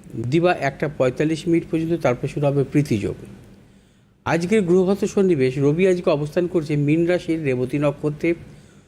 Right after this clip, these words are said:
চন্দ্র আজকে অবস্থান করবে বৃষ রাশির ভরণী নক্ষত্রে,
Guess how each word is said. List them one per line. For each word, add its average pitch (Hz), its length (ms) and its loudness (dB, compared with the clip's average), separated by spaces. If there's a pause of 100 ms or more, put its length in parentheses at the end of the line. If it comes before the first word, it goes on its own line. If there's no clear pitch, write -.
(220)
চন্দ্র 180 360 2
আজকে 196 200 0
অবস্থান 190 360 0
করবে 139 340 -2 (840)
বৃষ 185 320 0
রাশির 190 480 0 (1700)
ভরণী 170 400 2
নক্ষত্রে, 147 680 0